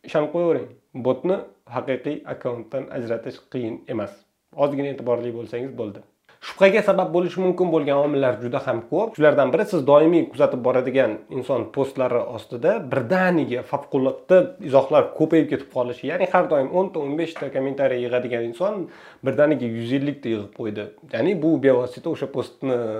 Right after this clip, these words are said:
o'ziga ham bog'liq va bu shubhaga o'rin bo'lishi mumkin. Nima uchun bunaqangi favqulodda aktivlik paydo bo'ldi bu insonda? Shunda siz be-,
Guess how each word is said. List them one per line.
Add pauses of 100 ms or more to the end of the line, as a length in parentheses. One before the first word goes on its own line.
(300)
o'ziga
ham
bog'liq
va
bu (120)
shubhaga
o'rin
bo'lishi
mumkin. (440)
Nima
uchun
bunaqangi
favqulodda
aktivlik
paydo
bo'ldi
bu
insonda? (280)
Shunda
siz
be-,